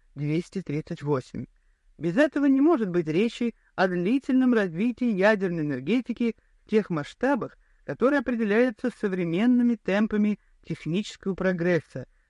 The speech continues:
так как ресурсы урана двести тридцать пять для этого будут недостаточны.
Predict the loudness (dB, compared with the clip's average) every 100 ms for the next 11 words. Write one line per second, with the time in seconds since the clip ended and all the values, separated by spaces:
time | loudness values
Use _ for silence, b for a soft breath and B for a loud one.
0 | _ -2 0 -2 -2 -2 -2 -4 -4 -4
1 | -2 0 2 2 -2 -4 _ -16 -6 0
2 | 2 0 -6 -6 -6 -6 -12 2 4 4
3 | 0 _ _ _ -6 -2 2 2 2 0
4 | 0 0 0 -2 -2 -4 -6 _ -6 -2
5 | 0 -2 0 0 2 -2 -12 -14